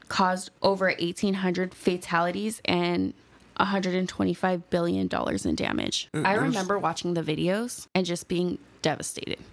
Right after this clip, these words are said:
Speaker 1: And I was young, and I feel like when you're, I think
Speaker 2: I remember the videos.
Speaker 1: Yeah.
Speaker 2: Like, seeing on the news and just
Speaker 1: I was fifteen when it hit,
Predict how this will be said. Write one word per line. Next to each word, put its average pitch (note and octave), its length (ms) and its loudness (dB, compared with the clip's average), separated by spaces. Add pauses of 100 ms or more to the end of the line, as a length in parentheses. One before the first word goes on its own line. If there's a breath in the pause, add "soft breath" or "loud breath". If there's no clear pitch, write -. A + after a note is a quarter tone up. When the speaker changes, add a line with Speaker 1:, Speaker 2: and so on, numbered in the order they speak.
(140)
Speaker 1:
And G3 100 4
I A#3 140 2
was B3+ 140 -4
young, E3+ 440 0
and F#3 140 2
I F3 60 0
feel - 180 0
like G#3+ 180 -2
when F#3 120 2
you're, E3 220 -2 (360)
I F3 80 2
think F3 180 2
Speaker 2:
I G3+ 60 2
remember B2 420 0
the A2+ 80 0
videos. A2+ 540 -2 (200)
Speaker 1:
Yeah. F#3 300 0 (160)
Speaker 2:
Like, C3 220 -4
seeing D3 200 -2
on C#3 100 0
the C3 60 0
news C3 520 0
and A2+ 80 -8
just - 340 -6 (680 soft breath)
Speaker 1:
I A3 80 2
was B3 200 -2
fifteen F3+ 760 -2 (920 loud breath)
when G#3+ 140 2
it A3 120 0
hit, B3+ 440 -2